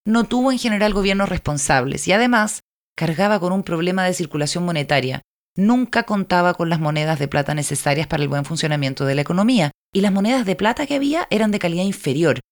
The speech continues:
por lo que nadie confiaba en ellas. Inglaterra necesitaba más dinero.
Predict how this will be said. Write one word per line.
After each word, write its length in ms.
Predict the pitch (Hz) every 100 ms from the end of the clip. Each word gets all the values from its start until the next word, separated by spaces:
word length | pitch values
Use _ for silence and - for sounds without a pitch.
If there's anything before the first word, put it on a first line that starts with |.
| _
por 120 | -
lo 140 | 165 165
que 140 | - -
nadie 460 | 180 233 240 233
confiaba 440 | - 165 - 156 139
en 80 |
ellas. 380 | 131 123 131 - - _ _ -
Inglaterra 720 | 185 180 175 170 240 262 247
necesitaba 840 | 202 175 160 - 143 220 233 165
más 360 | 151 160 135 -
dinero. 360 | 120 101 98